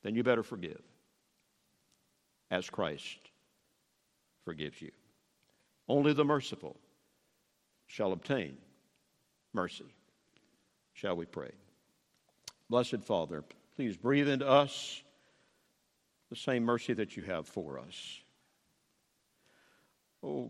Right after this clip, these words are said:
God, forgive us for our excuses, for our aloofness about these things. Oh God, as much as lieth in us, help us to live peaceably with all men,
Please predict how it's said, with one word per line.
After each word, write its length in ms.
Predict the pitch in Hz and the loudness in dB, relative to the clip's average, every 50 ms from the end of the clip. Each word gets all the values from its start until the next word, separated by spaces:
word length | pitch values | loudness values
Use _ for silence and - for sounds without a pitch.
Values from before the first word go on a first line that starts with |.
| - | -6
God, 360 | - 113 117 117 98 101 107 - - - - - - - - - _ _ - _ | -2 0 0 0 0 -2 -6 -10 -14 -20 -20 -20 -20 -20 -20 -20 _ _ -20 _
forgive 340 | - 120 110 104 131 131 123 | -6 -6 0 2 2 4 4
us 100 | 117 113 | 2 -2
for 240 | - - 143 120 107 | -2 -6 -4 -2 0
our 120 | 98 95 | 0 -2
excuses, 840 | 95 - - - - - 110 95 - - - - - - - - - _ _ _ _ _ _ _ _ _ _ _ _ _ _ _ _ _ _ _ _ _ _ _ _ _ _ _ _ _ _ _ _ _ _ _ _ | -2 -6 -10 -10 -8 -6 -8 -6 -8 -10 -14 -14 -14 -14 -16 -18 -20 _ _ _ _ _ _ _ _ _ _ _ _ _ _ _ _ _ _ _ _ _ _ _ _ _ _ _ _ _ _ _ _ _ _ _ _
for 160 | - - 156 | -2 2 8
our 160 | 170 160 180 208 | 10 10 10 12
aloofness 840 | 180 160 165 170 190 220 220 - - 165 143 113 110 - - - | 10 10 10 12 12 12 10 8 4 -2 -2 -2 -2 -2 -2 -2
about 400 | 127 101 90 95 82 76 - - | -2 0 2 2 0 0 -2 -4
these 300 | - 82 71 - - - | -6 -6 -6 -8 -14 -12
things. 340 | - 90 67 65 - - - - - - - _ _ _ _ _ _ _ _ _ _ _ _ _ _ _ _ _ _ _ _ _ _ _ _ _ _ _ _ _ _ _ _ _ _ _ _ _ _ _ _ _ - | -12 -12 -12 -14 -16 -20 -20 -20 -20 -20 -20 _ _ _ _ _ _ _ _ _ _ _ _ _ _ _ _ _ _ _ _ _ _ _ _ _ _ _ _ _ _ _ _ _ _ _ _ _ _ _ _ _ -6
Oh 140 | 160 127 123 | -4 -2 0
God, 260 | 113 127 135 131 120 | 4 4 6 6 6
as 140 | 120 110 - | 4 2 0
much 240 | 127 131 135 - - | 0 0 0 0 -2
as 160 | 123 98 - | -4 -2 0
lieth 400 | 117 113 127 131 127 127 120 - | 4 6 6 8 6 6 2 -2
in 240 | 170 151 131 131 - | -4 -2 -2 -2 0
us, 640 | 127 123 123 127 127 - - - - - - - - - _ _ _ _ _ _ _ _ _ _ - | 2 2 2 2 0 -6 -10 -10 -10 -12 -12 -14 -18 -20 _ _ _ _ _ _ _ _ _ _ -2
help 180 | 135 - - | -2 2 2
us 100 | 120 113 - | 0 0 0
to 100 | - 120 | -2 -2
live 400 | 104 107 127 123 113 - - - | 0 2 2 0 0 -2 -6 -6
peaceably 720 | - - 147 127 - - 127 107 92 117 110 101 90 87 | -2 0 0 0 -2 -4 -6 -6 -4 -2 -2 -2 -2 -4
with 240 | 78 95 104 95 - | -4 -4 -4 -4 -4
all 340 | - - 117 107 104 98 90 | -4 0 2 2 2 2 0
men, 480 | 85 85 82 78 73 71 69 69 67 | -2 -4 -6 -6 -6 -8 -10 -10 -14